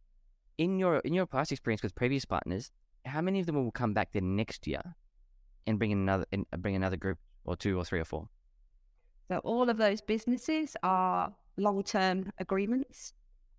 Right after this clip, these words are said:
Speaker 2: So unless
Speaker 1: Wow.
Speaker 2: we were to do something really sinister and bad, and we had a really, really bad experience, then,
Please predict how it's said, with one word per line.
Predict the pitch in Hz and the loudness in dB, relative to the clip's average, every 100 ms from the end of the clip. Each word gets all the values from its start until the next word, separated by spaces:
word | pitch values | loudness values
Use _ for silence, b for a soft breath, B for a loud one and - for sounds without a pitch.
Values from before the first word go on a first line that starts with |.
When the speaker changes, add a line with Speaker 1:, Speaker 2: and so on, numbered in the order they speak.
| _ - _ | _ -20 _
Speaker 2:
So | - 180 180 | 2 4 4
unless | 185 185 | 2 0
Speaker 1:
Wow. | 226 170 | 0 0
Speaker 2:
we | 190 180 | 0 0
were | 185 185 | 0 -2
to | 175 - | -6 -2
do | 190 185 - | 0 0 -4
something | - 208 208 - 214 202 - - b b b - | -4 -2 -2 -2 0 0 -2 -12 b b b -4
really | 185 190 180 | 0 2 0
sinister | - 190 190 - 185 180 | -2 -2 -2 0 0 0
and | 180 | 0
bad, | 202 226 214 | 2 4 4
and | 190 180 | 2 0
we | 190 | 0
had | 170 | 0
a | 175 | 0
really, | 170 190 185 | 2 2 2
really | 175 175 175 175 | 0 0 -2 -2
bad | 180 185 | 0 0
experience, | 185 - - 208 226 254 220 - - | -2 -4 0 2 2 2 0 -2 0
then, | 185 185 185 | 2 2 0